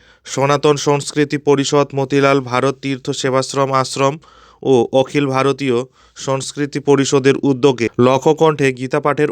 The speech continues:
অনুষ্ঠানের আয়োজন করা হয়েছে, তার সাফল্য কামনা করি এবং লক্ষকণ্ঠে গীতা পাঠ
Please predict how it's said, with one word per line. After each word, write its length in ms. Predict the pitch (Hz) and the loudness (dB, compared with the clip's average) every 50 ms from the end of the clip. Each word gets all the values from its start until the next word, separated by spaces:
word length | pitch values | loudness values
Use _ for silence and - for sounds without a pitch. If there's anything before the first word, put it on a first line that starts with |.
| - - | -2 -4
অনুষ্ঠানের 600 | 135 135 147 156 - - 151 147 139 139 143 139 131 - | -4 -4 -4 -4 -4 -4 -4 -4 -2 -2 -2 -4 -4 -6
আয়োজন 400 | 131 127 127 135 131 151 147 139 | -4 -2 -2 0 0 0 0 0
করা 240 | 135 147 143 147 147 | 2 2 2 4 4
হয়েছে, 520 | 143 143 143 143 135 - 120 113 117 131 - _ _ _ _ _ - | 4 6 4 4 2 0 -2 -4 -4 -4 -8 _ _ _ _ _ -2
তার 180 | 135 131 135 | 0 0 0
সাফল্য 540 | 135 - - 131 135 - - 151 151 147 143 | -2 -2 -2 -4 -4 -2 -2 -2 0 -2 -2
কামনা 400 | 143 143 139 139 143 143 147 147 | 0 -2 -2 -2 -2 -4 -4 -4
করি 400 | 143 147 143 135 107 92 90 - _ _ _ _ _ _ - | -4 -2 -4 -4 -4 -6 -12 -16 _ _ _ _ _ _ -6
এবং 400 | 117 131 135 143 123 120 147 190 - _ _ _ _ - | -2 0 2 2 2 2 0 -6 -14 _ _ _ _ -4
লক্ষকণ্ঠে 640 | 120 127 131 135 - 165 160 151 165 160 156 170 156 | -2 0 0 0 0 -2 -2 0 0 0 0 0 -2
গীতা 280 | 139 143 135 - 156 | -4 -4 -4 -2 -2
পাঠ 200 | 147 156 156 151 | 0 0 0 -2